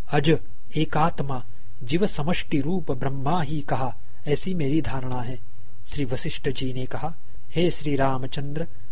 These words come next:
आपका कथन सत्य है। मैंने आपसे आकाशज विप्र के नाम से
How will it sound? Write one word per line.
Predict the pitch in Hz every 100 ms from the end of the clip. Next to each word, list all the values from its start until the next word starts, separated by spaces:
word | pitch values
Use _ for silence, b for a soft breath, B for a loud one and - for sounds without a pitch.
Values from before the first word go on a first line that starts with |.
| -
आपका | 160 160 147
कथन | 139 135 160 175
सत्य | - 147 - 135
है। | 127 - - - -
मैंने | 143 143
आपसे | 139 139 - - - 135
आकाशज | 127 165 165 147 156 135 - -
विप्र | 160 - 143
के | 135 139 131
नाम | 131 131 127
से | 156